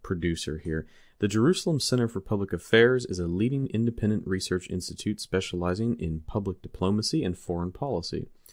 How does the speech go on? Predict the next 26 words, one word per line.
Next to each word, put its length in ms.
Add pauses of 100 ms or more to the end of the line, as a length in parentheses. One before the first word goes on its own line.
(340)
Founded 340
in 80
nineteen 320
seventy-six, 600
the 100
center 260
has 140
produced 400 (100)
hundreds 340
of 160
studies 480
and 80
initiatives 500
by 180
leading 380
experts 400
on 100
a 80
wide 280
range 240
of 80
strategic 480
topics. 480 (480)
Doctor 280
Dor 280
Gold, 480